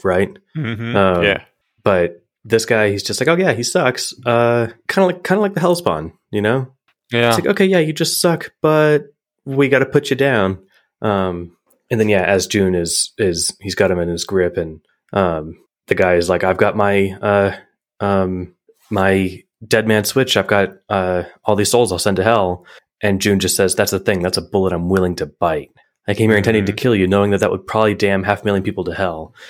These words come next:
Speaker 1: Like, it's just, it's awesome. <laughs> And then he's
Speaker 2: Mm-hmm.
Speaker 1: just, so he's, he's like, "Yeah, that's not gonna work. So we can start with a conversation." And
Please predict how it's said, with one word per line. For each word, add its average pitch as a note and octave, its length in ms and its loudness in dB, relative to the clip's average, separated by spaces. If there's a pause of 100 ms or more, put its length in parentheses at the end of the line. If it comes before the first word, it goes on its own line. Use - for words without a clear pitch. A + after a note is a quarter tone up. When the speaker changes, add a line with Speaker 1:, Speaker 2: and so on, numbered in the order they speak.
(120)
Speaker 1:
Like, G#2 320 0 (320)
it's A2+ 140 0
just, - 320 -2
it's G2 120 -2
awesome. F2+ 500 0 (100)
<laughs> - 120 -20
And A#2 340 -2
then A2 120 2
he's F#2+ 140 0
Speaker 2:
Mm-hmm. G2 320 -4
Speaker 1:
just, - 120 -6
so G#2+ 120 4
he's, G2 220 0 (160)
he's A2 100 -2
like, F#2+ 180 0
"Yeah, F2 260 0 (420)
that's G2+ 220 0
not G#2 120 2
gonna F#2 140 -2
work. F#2 260 0
So - 180 -2
we F2+ 120 -4
can F#2+ 100 -6
start G#2+ 300 0
with F2+ 100 -2
a F2+ 40 -2
conversation." F2 840 -2 (260)
And F#2 500 0